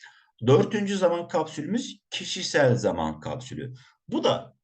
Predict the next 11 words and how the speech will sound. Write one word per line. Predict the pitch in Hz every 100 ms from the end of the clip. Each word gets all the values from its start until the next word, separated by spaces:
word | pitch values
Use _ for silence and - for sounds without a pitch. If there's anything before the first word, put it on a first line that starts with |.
| _
bakın | 120 123 123
bu | 127 311
zaman | 139 104 98
kapsülü | 110 - - 151 294 - -
kime | - 190 220 - - -
göre? | 139 180 - -
Kişiye | - 220 - 220 202
özel | 127 95 78 76 67
arkadaşlar. | 67 69 65 - -
Bakın | 78 80 -
kişiye | - 196 - 156 180 233